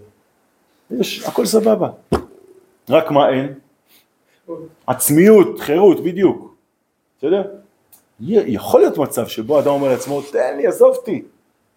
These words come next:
תעשה אותי עבד. איזה כיף שאני עבד." למה? הכל עובר כמו שהוא. רק מה תקוע לו? הוא בעצם בתוך עולם כל כך קטן.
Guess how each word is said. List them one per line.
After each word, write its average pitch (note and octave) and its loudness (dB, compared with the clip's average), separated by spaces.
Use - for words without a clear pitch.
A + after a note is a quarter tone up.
תעשה D#3+ 2
אותי A#3+ 2
עבד. E3 2
איזה B3 0
כיף A3 2
שאני D3+ 0
עבד." B2 -2
למה? D3 4
הכל A3+ -2
עובר F3+ -6
כמו G3 -6
שהוא. F3 0
רק - -12
מה D3+ -2
תקוע B2+ 2
לו? F#2 -2
הוא A#2 -6
בעצם E3+ 2
בתוך C#3 0
עולם E3 0
כל D3 -2
כך - -2
קטן. D3 0